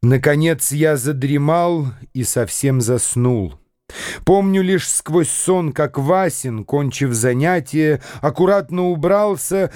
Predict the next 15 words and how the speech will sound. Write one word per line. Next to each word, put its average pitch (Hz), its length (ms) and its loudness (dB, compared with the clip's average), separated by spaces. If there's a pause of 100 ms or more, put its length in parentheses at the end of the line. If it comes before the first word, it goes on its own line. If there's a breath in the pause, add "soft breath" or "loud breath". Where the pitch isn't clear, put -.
(140 loud breath)
и, 165 100 -2
пристально 165 760 0
посмотрев 143 840 0
на 131 160 0
мой 131 300 0
диван, 135 760 0 (480 soft breath)
разделся 127 880 0
и 139 140 -2
потушил 110 580 -4
свечу. - 720 -4 (840)
Был 156 540 2 (380)
первый 160 540 2
час - 640 -2 (160)
по 92 120 -10
полуночи. 101 880 -4